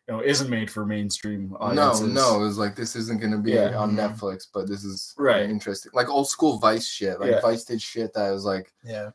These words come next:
Speaker 2: "This isn't gonna, like, this would never be on,
Speaker 1: Yeah.
Speaker 2: like, mainstream stuff, but this is a crazy story."
Speaker 1: Well, like, e-, like, even when you talk about, like, independent, independent movies, like, those aren't made for a mainstream audience, but they're not fucking, like, super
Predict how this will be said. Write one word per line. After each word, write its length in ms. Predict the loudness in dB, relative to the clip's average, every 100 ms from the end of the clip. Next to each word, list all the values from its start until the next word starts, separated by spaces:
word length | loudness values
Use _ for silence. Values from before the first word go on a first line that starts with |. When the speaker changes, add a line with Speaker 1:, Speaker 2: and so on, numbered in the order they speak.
| _ -6
Speaker 2:
"This 160 | -4
isn't 260 | -4 -6 -6
gonna, 260 | -4 -4 -4
like, 180 | -4 -4
this 180 | -6 -8
would 100 | -6
never 220 | -4 -2
be 200 | 0 0
on, 260 | 2 2 0
Speaker 1:
Yeah. 40 |
Speaker 2:
like, 180 | -4 -4
mainstream 540 | -2 -2 -4 -6 -6
stuff, 300 | -4 -4 -4 -6
but 80 | -14
this 140 | -12
is 140 | -10
a 60 | -12
crazy 560 | -12 -6 -2 -2 -4 -8
story." 420 | -2 4 6 6
Speaker 1:
Well, 60 | 2
like, 140 | -2
e-, 100 | -10 -2
like, 160 | -2 0
even 140 | -2
when 80 | 0
you 60 | 0
talk 200 | 2 2
about, 120 | 2
like, 100 | 0
independent, 480 | -2 -6 -4 -6 -6 _ -6
independent 460 | -4 0 0 0 0
movies, 480 | -2 -4 -8 -10 _ _ _ -6
like, 220 | -6 -8 -20 _ _ _ _ -8
those 280 | 2 4 4
aren't 160 | 4
made 220 | 4 2
for 360 | 0 -2 -2 -6 -12 -10
a 40 | -6
mainstream 420 | -4 -4 -2 -2
audience, 200 | -2 -4
but 140 | -6
they're 120 | -2
not 220 | -2 -2 -4
fucking, 480 | -6 -4 -10 -12 -12
like, 220 | -12 -8
super 520 | -6 -4 -4 -6 -8